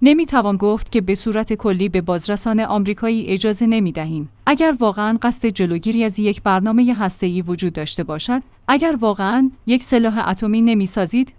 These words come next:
پس باید درهای تمام تأسیسات خود را باز کنید." وزیر خارجه ایالات متحده در این مصاحبه خود مجدداً با ادعایی درباره برنامه هسته‌ای ایران گفت: "یکی از نقض‌های توافق هسته‌ای دولت اوباما این بود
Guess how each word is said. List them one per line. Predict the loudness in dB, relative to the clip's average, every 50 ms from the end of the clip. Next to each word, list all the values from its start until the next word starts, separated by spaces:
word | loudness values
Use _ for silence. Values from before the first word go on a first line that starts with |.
| -6
پس | 0 2 2 2 2
باید | 0 0 2 2 0 0
درهای | 0 0 0 0 0 -2 -2 -2 -2
تمام | 0 0 2 4 4 6 4
تأسیسات | 4 2 0 0 0 -2 -4 -6 -4 -4 -4 -4 -4
خود | -4 -2 -4 -4 -2 -2
را | -4 -4
باز | -2 -2 -2 -4 -4 -6
کنید." | -8 -8 -8 -8 -10 -12 -16 -20 -20 -12 -6 2 4
وزیر | 4 4 6 2 2 2 2
خارجه | 2 2 2 2 2 2 2 2 4 4 4
ایالات | 2 2 2 2 2 2 0 2 4
متحده | 6 6 6 4 2 0 0 2 2 2 2 2
در | 2 2 0
این | 2 2 4
مصاحبه | 4 4 2 2 2 2 4 4 2 2 2
خود | 0 -2 -2 -2 0 0
مجدداً | 0 2 2 0 0 2 -2 0 0 2 2
با | 2 2 2 0
ادعایی | 2 0 0 0 0 0 2 4 4 4 6
درباره | 6 4 4 4 4 2 2 2 2 2
برنامه | 2 4 4 4 4 2 2 0 2 0 0 0
هسته‌ای | 0 0 0 0 0 0 0 0
ایران | 0 -2 -2 -2 -2 -2 -2 -2
گفت: | 0 0 2 2 0 -2 -8 -16 -18 -20 -20 -12 0
"یکی | 2 4 4 4 4 2
از | 2 4 4
نقض‌های | 4 4 4 0 0 0 2 4 4 2
توافق | 2 2 0 0 0 -2 -6 -6 -6 -4
هسته‌ای | -2 -2 -2 -2 -2 0 2 4 4 4
دولت | 4 4 4 4 4 2 2 0
اوباما | 0 0 -2 -2 -2 -2 -2 -2 -2
این | 2 4 4 6
بود | 6 4 2 2 0